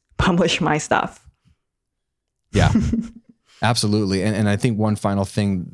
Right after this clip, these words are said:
Speaker 2: that was interesting that I've discovered and that you really encouraged early on, you said, "Look, we're, we're not just gonna get you press. I'm gonna try to help you develop relationships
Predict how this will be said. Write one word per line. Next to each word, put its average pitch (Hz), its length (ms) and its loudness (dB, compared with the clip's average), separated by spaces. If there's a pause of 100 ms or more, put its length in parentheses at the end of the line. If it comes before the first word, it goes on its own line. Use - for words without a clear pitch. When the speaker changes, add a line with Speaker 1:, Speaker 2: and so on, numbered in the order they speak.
Speaker 2:
that - 160 -2 (440)
was 92 160 0
interesting 92 540 0
that 85 120 -2
I've 98 220 0
discovered 87 520 -2
and 82 100 0
that 80 100 -2
you 90 80 0
really 85 340 0
encouraged 87 640 -2
early 87 240 2
on, 87 320 0
you 92 140 -2
said, 87 180 -2
"Look, 92 300 -2
we're, 104 240 -6
we're 107 160 0
not 107 100 -2
just - 200 -4
gonna 95 160 0
get 87 260 -4
you 78 60 -2
press. - 520 -2 (340)
I'm 101 60 -2
gonna 95 120 0
try 101 120 0
to 90 60 0
help - 280 -4
you 92 80 0
develop 85 640 -2
relationships 85 1120 -2